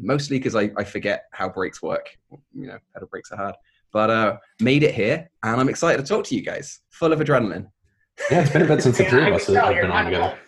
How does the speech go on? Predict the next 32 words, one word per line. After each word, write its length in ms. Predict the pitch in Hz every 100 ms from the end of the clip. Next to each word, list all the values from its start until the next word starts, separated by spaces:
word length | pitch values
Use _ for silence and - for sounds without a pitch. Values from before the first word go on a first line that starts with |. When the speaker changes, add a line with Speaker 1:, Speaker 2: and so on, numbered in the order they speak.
| - 185
Speaker 3:
all 200 | 170 170
over 200 | 170 160
the 140 | 143
place 380 | 165 156 139 151
with, 100 | 143
like, 220 | 135 135
your, 100 | 127
Speaker 1:
<laughs> 220 | - - 147 -
Speaker 3:
your 120 | 165 - - - - -
Speaker 1:
Yeah. 640 | 170 160 156 147 123 - - 143
Speaker 3:
Yeah. 400 | 170 147 165 143 - - - - -
And 80 | 175
meanwhile, 400 | 220 196 165 151
Mike 320 | 156 165 160
and 100 | 165
I 120 | 156
are 60 | 143
still, 220 | 147 156
like, 300 | 156 143 139 - _ -
it's, 280 | 151 - 160
it's, 140 | -
like, 140 | 214 -
eight 200 | 170 180
A 160 | 175
M 180 | 196 170
here. 300 | 170 175 160
We're 80 | 156
still 320 | - 175 170
waking 420 | 165 170 - 165
up. 260 | 165 185 147
Speaker 1:
<laughs> 180 | 165 139 - - - _ _ _ _ _ _ -
Yeah. 220 | 208 202